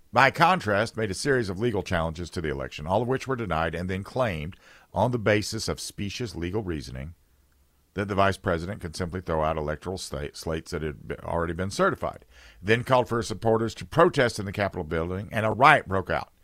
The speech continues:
That is not insurrection,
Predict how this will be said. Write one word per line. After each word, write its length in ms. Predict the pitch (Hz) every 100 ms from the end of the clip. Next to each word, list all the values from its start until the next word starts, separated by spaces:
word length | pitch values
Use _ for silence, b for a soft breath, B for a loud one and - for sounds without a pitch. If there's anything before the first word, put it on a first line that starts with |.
| b b b b
That 400 | 101 170 180 - -
is 240 | 170 143
not 440 | 160 165 110 - - _
insurrection, 840 | 127 135 113 - 131 135 - -